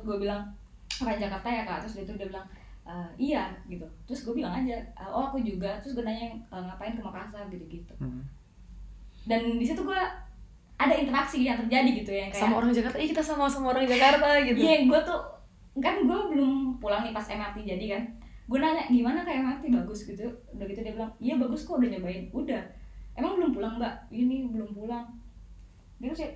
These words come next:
Speaker 1: Jadi, terus gue jadi kayak curhat gitu sama customer gue, kayak, "Kangen sih mau pulang, nanti deh kalau misalkan udah lulus," kayak gitu, gitu. Terus, terus dari itu dia bilang kayak, "Iya, Mbak, cepet-cepet lulus aja. Mending, eh, sekarang Jakarta udah bagus loh," gitu.
Speaker 3: Hmm. Oh,
Speaker 1: Terus
Speaker 3: digituin.
Speaker 1: dalam hati gue ngomong, kayak, "Perasaan juga dari dulu bagus," gitu kan.
Speaker 3: <laughs>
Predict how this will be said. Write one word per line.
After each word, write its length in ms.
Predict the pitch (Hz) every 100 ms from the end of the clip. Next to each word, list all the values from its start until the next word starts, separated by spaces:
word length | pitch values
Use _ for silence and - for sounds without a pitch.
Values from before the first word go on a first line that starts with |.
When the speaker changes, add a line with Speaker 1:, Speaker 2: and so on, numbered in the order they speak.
| - - -
Speaker 1:
Jadi, 400 | 220 233 240 - - - - - - - -
terus 160 | 254
gue 140 | 233 285 -
jadi 220 | 254 233 226
kayak 160 | 247
curhat 240 | 247 285 311
gitu 160 | 381
sama 200 | 381 320 311 302
customer 260 | 294 285 277
gue, 140 | - -
kayak, 180 | - - - - -
"Kangen 280 | 208 269
sih 100 | 311
mau 140 | 311 247
pulang, 240 | 233 262
nanti 160 | 247 247
deh 80 | 254
kalau 160 | 226
misalkan 240 | 220 208 196
udah 60 |
lulus," 160 | 190 196
kayak 160 | 180 175
gitu, 120 | -
gitu. 140 | 180 226
Terus, 120 | 226 262 -
terus 160 | - -
dari 140 | 254
itu 100 | 254
dia 140 | 269 277
bilang 260 | 320 320 269
kayak, 200 | 214 - - - - -
"Iya, 160 | - 247
Mbak, 160 | 277 285
cepet-cepet 380 | 240 220 - 190
lulus 180 | 202 202
aja. 300 | 220 220 254 247 -
Mending, 340 | - 214 233 233 214 -
eh, 260 | 185 180
sekarang 280 | 180 208 226
Jakarta 260 | 226 196 233
udah 120 | 202 180
bagus 220 | 202 214
loh," 120 | 202
gitu. 180 | 175 147 139 - - -
Speaker 3:
Hmm. 60 |
Oh, 240 | 214 208 208
Speaker 1:
Terus 220 | - 190
Speaker 3:
digituin. 220 | 202 196 190
Speaker 1:
dalam 220 | 247 226 226
hati 160 | 226
gue 80 | 240
ngomong, 220 | 302 330
kayak, 200 | 320 240 - -
"Perasaan 300 | - 247 311
juga 140 | 214
dari 160 | 190 180
dulu 140 | 262 233
bagus," 320 | - 202 254
gitu 140 | 233 269
kan. 140 | 285
Speaker 3:
<laughs> 160 | 277